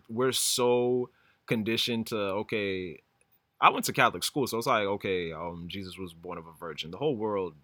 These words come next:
thinks that, but it's like, it, it, it, he's born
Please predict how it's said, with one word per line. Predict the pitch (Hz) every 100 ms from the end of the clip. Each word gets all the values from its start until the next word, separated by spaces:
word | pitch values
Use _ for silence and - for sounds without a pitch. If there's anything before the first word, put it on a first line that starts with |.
| _ _ _
thinks | 117 90
that, | 92 87 62 -
but | 90
it's | 95 -
like, | 95 82 71 76
it, | 127 127
it, | 104 - _
it, | 110 - 78 _ _
he's | 127 160 123
born | 101 123 123 117 110